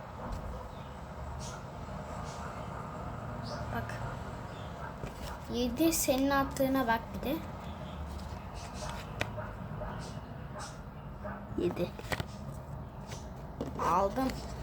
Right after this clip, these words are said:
Oh. Atıyorum. Altı. Sana bakalım.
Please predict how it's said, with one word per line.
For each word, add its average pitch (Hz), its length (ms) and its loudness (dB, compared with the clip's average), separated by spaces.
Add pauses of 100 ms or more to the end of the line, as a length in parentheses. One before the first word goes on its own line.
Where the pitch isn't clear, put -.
(480)
Oh. 262 540 12 (2250)
Atıyorum. 233 760 8 (1040)
Altı. 233 840 10 (760)
Sana 220 440 2
bakalım. 220 480 2